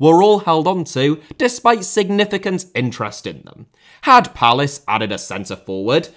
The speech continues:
and they reportedly came close with Kelechi Iheanacho, I'd probably have bumped them up another few places. But as it is,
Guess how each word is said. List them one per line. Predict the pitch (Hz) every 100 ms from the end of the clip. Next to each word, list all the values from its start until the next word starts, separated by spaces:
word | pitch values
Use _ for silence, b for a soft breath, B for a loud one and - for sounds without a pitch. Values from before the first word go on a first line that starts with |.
| b -
and | 196
they | 202
reportedly | 185 185 214 240 240 214 190
came | 185 160 147
close | 147 151 90 92
with | 107 101
Kelechi | - 120 - - 113
Iheanacho, | 123 135 - - 110 135 156 b b
I'd | 220 214
probably | 240 226 220 208
have | 135
bumped | 147 165 156
them | 170
up | 160
another | 160 117 110
few | - 107
places. | 98 - - - - - - _
But | - 285
as | 147 -
it | -
is, | 92 110 113